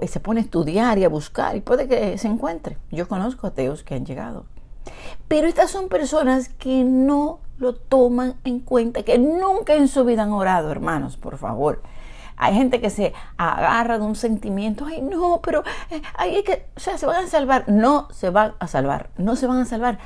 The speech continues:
No lo toman en cuenta, no les importa. Pueden ver por ahí que estén hablando de, de Elohim, lo pasan rápido, no les interesa. Mire,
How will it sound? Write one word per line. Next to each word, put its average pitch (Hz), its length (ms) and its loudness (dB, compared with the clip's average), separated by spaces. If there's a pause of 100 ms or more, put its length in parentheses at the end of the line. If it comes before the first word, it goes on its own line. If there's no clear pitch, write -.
(180)
No 208 320 6
lo 294 140 0
toman 254 240 2
en 247 100 0
cuenta, 214 440 -2
no 202 260 4
les 254 120 4
importa. 226 540 0 (380)
Pueden 277 320 4
ver 285 160 2
por 269 160 0
ahí 233 400 2 (340)
que 196 80 -8
estén 226 240 -6
hablando 226 420 -2
de, 202 360 -2
de 190 340 -4
Elohim, 180 400 -4 (220)
lo 190 180 0
pasan 233 320 2
rápido, 214 380 0 (260)
no 190 260 0
les 214 140 0
interesa. 139 560 -6 (160)
Mire, - 260 -2